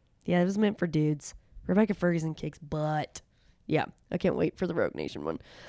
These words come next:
Um, I think that your defense of it, I think you're very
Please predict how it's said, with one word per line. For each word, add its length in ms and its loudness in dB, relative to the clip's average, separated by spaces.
Um, 580 10
I 60 10
think 340 6
that 180 2
your 140 4
defense 480 2
of 100 2
it, 180 6
I 60 6
think 240 2
you're 100 4
very 760 4